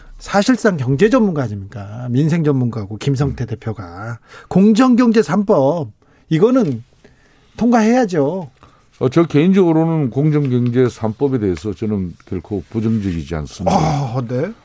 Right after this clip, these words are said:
Speaker 2: 어, 뭐 대주주가 감사권까지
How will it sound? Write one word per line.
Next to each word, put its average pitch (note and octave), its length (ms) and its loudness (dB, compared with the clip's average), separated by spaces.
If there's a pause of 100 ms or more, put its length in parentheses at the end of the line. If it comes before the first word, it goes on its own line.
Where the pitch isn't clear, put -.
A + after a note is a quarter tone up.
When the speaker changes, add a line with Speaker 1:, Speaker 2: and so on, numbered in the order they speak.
(120)
Speaker 2:
어, G3 160 2
뭐 D#3+ 320 4
대주주가 D3+ 800 2 (480)
감사권까지 B2+ 1040 -2